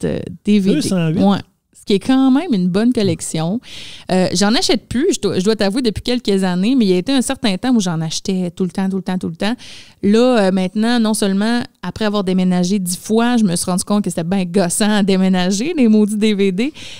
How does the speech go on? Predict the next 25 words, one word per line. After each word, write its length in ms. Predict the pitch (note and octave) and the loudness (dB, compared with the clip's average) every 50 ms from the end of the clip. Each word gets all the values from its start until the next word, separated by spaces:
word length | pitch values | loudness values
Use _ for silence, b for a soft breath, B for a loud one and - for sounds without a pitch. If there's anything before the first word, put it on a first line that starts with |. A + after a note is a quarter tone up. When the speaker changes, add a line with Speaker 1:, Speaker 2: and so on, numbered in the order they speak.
| B B B | B B B
Speaker 1:
euh, 320 | F#3+ F#3+ F#3 F#3 F#3 F#3 F3+ | 0 2 4 4 2 2 0
puis 160 | F3+ - - | -2 -6 -6
que 120 | - G3 | -4 -2
j'en 160 | F#3+ G3 G3 | 0 2 2
écoutais 300 | G3 G3 - - - A3+ G#3 | 0 0 -2 -2 -2 2 4
moins 220 | G#3 G#3+ A#3+ C4+ | 4 4 4 4
à 60 | B3 | 2
cause 180 | G#3+ - G#3 G3 | 2 2 0 0
des 100 | - F#3+ | 0 0
services 380 | F3+ - F#3+ F3 E3+ G3 G#3 G3+ | -2 0 -2 0 0 -2 -2 -2
de 80 | F3+ | -4
streaming 520 | F3 - - - F#3 F3+ E3 D3 C#3+ E3 D#3+ | -6 -6 -4 -4 -4 -2 -2 -4 -4 -6 -6
aussi, 260 | - - - - - | -6 -8 -8 -10 -8
tu 60 | - | -4
sais, 100 | G3+ F#3+ | -4 -2
avec 220 | F3 E3 E3 E3 - - | -2 -2 -4 -6 -6 -4
Speaker 2:
C'est 120 | E3+ B2+ | -2 -2
sûr. 140 | D3 E3+ C3+ | 0 0 -2
Speaker 1:
Netflix 420 | A#2 A2+ - - F#3 G3+ F#3+ - | -4 -8 -6 -6 -6 -6 -6 -8
et 40 | - | -12
tout, 120 | - - - | -12 -12 -14
et 100 | - - | -14 -14
tout, 200 | - - G3+ F#3+ | -12 -6 -4 -4
et 60 | F#3 E3+ | -2 -2
cetera. 400 | - E3 - C#3 C#3 D#3+ G3 A#3 | -4 -6 -6 -6 -4 -2 -4 -4